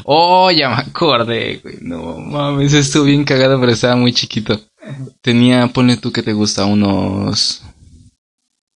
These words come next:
Speaker 1: mm, quizá nueve años, diez. Estaba chico, ¿no? Iba en la primaria.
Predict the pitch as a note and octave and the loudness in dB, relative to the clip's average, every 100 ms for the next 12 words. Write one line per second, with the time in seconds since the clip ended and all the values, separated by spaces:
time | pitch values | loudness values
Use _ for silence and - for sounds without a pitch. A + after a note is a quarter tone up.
0 | _ A#2 G#2+ G#2 G2+ G2+ G2 F#2+ F#2 F2 | _ 0 2 2 0 -2 -4 -4 -4 -6
1 | - _ _ _ _ A2+ A2 G#2+ A2 A2+ | -10 _ _ _ _ -2 0 2 2 2
2 | A2+ B2 E3 B2+ D#3+ - _ _ _ _ | 0 -4 -8 -8 -8 -10 _ _ _ _
3 | _ _ _ - A2 G#2 - - G2 F#2 | _ _ _ -10 -4 -2 -2 -4 -6 -4
4 | G#2 - - F2+ F#2 A#2 C3+ | -4 -6 -10 -8 -6 -6 -8